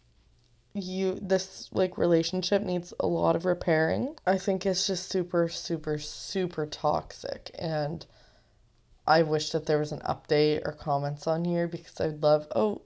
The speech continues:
let's see, I think O P might have. There's no update from O P. They didn't make any comments, and this is a throwaway account, so that's pretty much all that we get.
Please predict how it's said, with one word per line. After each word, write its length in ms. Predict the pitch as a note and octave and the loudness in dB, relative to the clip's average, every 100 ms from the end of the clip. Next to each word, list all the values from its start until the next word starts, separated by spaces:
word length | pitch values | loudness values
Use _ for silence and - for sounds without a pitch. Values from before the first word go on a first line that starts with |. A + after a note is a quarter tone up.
| - | -6
let's 240 | G3+ - | -6 -6
see, 220 | - - - | -8 -4 -2
I 80 | G3+ | -2
think 320 | - G#3 - | -2 -4 -2
O 60 | |
P 280 | G#3+ - A3 | -4 -6 -6
might 240 | A3 - - | -2 -2 -4
have. 160 | - - _ _ - | -6 -10 _ _ -10
There's 400 | G#3 A3 A3 - | 0 4 4 4
no 300 | A3 G#3 A#3 | 4 6 4
update 460 | - G#3+ - A3 G#3+ | 2 0 4 2 2
from 240 | A3 G#3 | -2 0
O 180 | G3+ G#3 | 2 0
P. 540 | G#3 G#3 G#3 G#3 G#3 _ - - | 0 0 2 2 -2 _ -20 -20
They 340 | F#3 G3 G3 F#3+ F#3 - | -6 -2 0 -2 -10 -8
didn't 240 | G3+ A3 | 0 0
make 240 | A3+ B3 - | 2 2 2
any 200 | A3 G#3+ | 2 2
comments, 960 | - G3+ G3 G3+ G#3 A3+ - - - - _ - - - - _ _ - | 2 2 4 4 2 0 -6 -20 -20 -20 _ -20 -18 -18 -20 _ _ 2
and 580 | G#3 G3+ G3 G3 F#3+ | 6 6 6 4 2
this 200 | F#3+ G3+ A#3+ | 0 0 2
is 100 | A#3+ | 4
a 80 | |
throwaway 580 | B3 A#3 A3+ A3+ G#3+ G#3 | 6 6 6 8 6 6
account, 520 | G3+ - G#3+ G#3 F3 | 4 4 4 4 2
so 200 | - G3 | -2 2
that's 440 | F#3+ G#3+ G#3+ - - _ - - - - - | 6 6 4 -14 -20 _ -20 -20 -20 -20 0
pretty 200 | C4+ C4+ | 6 8
much 260 | C4 B3+ - | 8 6 4
all 200 | A3+ A#3+ | 6 8
that 140 | B3 - | 6 4
we 140 | A3+ | 2
get. 560 | F3 G#3+ A#3+ A3+ - | 2 2 4 4 0